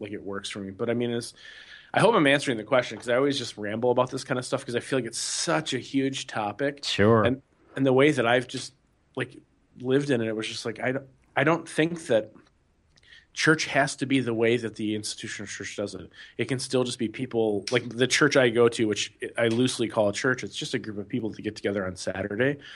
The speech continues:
Speaker 1: that have never found, like, a small group to be safe in. And this is it. This is their family of people that they can share their life with. And there's single parents. There are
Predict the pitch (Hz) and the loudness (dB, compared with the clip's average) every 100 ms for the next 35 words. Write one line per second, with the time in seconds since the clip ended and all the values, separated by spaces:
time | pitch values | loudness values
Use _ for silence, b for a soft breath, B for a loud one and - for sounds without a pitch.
0 | B B B 139 - - 127 - 120 123 | B B B 2 2 -8 -4 -2 2 4
1 | 131 143 - 120 127 107 101 104 - - | 6 4 4 4 4 0 -4 -4 -4 -4
2 | 107 117 113 104 - 98 95 - 107 110 | -2 0 0 -2 -4 -8 -6 -4 -2 -4
3 | - 82 82 - B B B B 117 120 | -6 -12 -14 -16 B B B B -2 0
4 | 131 127 113 147 85 - 110 127 110 104 | 2 0 4 4 2 -2 -2 -2 0 0
5 | 92 - 110 113 104 95 - 123 98 90 | -2 0 0 0 -2 -4 -6 -4 -4 -4
6 | 95 98 98 101 92 - 107 107 98 95 | -4 -4 -6 -4 -4 0 2 2 0 0
7 | 107 - 78 - 87 87 85 - - 117 | -2 -2 -8 -8 -8 -6 -4 -2 0 2
8 | 120 117 113 131 120 120 117 120 - 95 | 4 4 4 2 4 4 2 -2 -4 -2
9 | 95 92 | 0 -2